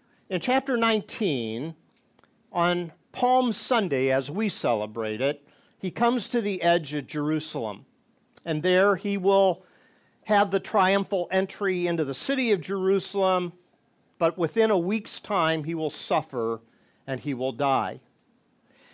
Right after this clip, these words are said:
Now, if you were to map out on this journey of Jesus, you would find that he doesn't take a direct,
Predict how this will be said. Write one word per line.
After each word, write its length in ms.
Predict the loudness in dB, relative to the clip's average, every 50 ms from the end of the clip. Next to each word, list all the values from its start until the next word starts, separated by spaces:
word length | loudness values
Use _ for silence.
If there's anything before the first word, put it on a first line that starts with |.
| _ -2
Now, 260 | 2 4 4 2 2 -2 -2 -2
if 200 | 0 2 4 4
you 80 | 4
were 80 | 4 4
to 180 | 2 0 -2 -4 _ _ -14
map 520 | -8 -4 0 2 2 2 2 0 2 2
out 500 | 4 4 4 2 0 -2 -8 -20 -20 -20 _ _ _ _ _ _ _ -4
on 320 | 0 2 2 2 2 0 2
this 460 | 2 4 2 2 0 -6 -14 -16 -18 _ _ _ _ _ _ _ _ _ _ _ -14 -8
journey 540 | -2 2 2 4 4 2 0 0 0 0 0
of 120 | 0 0
Jesus, 840 | -2 -4 -4 -2 -2 -2 -2 -2 -4 -4 -4 -4 -6 -10 -16 -16 -20 _ _ _ _ _ _ _ _ _ _ _ _ _ -6
you 120 | -2 -2
would 100 | -2 -2
find 560 | -2 0 2 2 4 4 4 2 2 0 2
that 160 | 2 2 2 2
he 140 | 0 0
doesn't 360 | 2 2 2 4 2 0 0 0
take 280 | 0 0 0 2 2
a 60 | 0
direct, 640 | 0 0 0 0 2 2 2 2 0 -6 -12 -14 -14